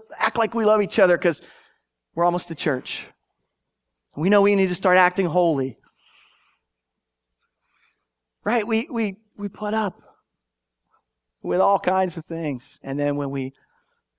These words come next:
think we're gonna see the people in our church, we, we clean up our act real quickly. And we realize we've gotta start being holy because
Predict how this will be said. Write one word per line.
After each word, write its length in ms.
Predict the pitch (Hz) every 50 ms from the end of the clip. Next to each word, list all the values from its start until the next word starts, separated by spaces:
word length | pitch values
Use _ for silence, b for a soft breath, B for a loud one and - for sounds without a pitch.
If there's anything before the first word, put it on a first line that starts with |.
| _ -
think 120 | 143 147
we're 120 | 143 131 135
gonna 160 | 135 131 123
see 280 | - - - 139 131
the 260 | 127 127 117 117 120 - _ _ _ _ _ _
people 300 | _ 170 - - 147 139
in 60 | 135
our 100 | 135 131
church, 440 | - - - 165 156 147 139 - -
we, 160 | 139 135 131 -
we 100 | 139 139
clean 240 | - 185 185 180
up 120 | 180 175 175
our 100 | 160 151
act 240 | 151 135 127 - -
real 200 | - 147 147 143
quickly. 520 | - - - 139 123 - 131 123 120 123 127 _ _ _ _ _ _ _ _ _ _ _ _ _ B B B B B B B B B B B B B B B B _ _ _ _ -
And 100 | 143 160
we 80 | 180
realize 360 | 185 185 196 202 196 190 175 175
we've 100 | 196 175
gotta 200 | 196 190 185 175
start 320 | - - 185 190 190 170
being 200 | 190 190 190 180
holy 420 | 160 143 185 208 226 240 226 214
because 560 | 180 170 - - 202 180 175 151 - - -